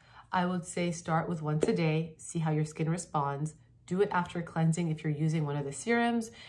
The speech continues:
If you're using the moisturizer, it could be your final step after your serums. Um,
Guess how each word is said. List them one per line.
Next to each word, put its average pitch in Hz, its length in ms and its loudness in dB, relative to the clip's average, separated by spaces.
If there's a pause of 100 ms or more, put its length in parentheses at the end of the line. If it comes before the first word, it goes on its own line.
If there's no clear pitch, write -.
If 165 160 -2
you're 170 120 2
using 160 340 2
the 147 80 0
moisturizer, 190 580 2
it 160 160 -2
could 156 160 -2
be 156 80 0
your 151 160 0
final 143 380 -4
step 208 360 6 (400)
after 190 340 4
your 175 140 4
serums. 277 520 0 (480)
Um, 165 480 10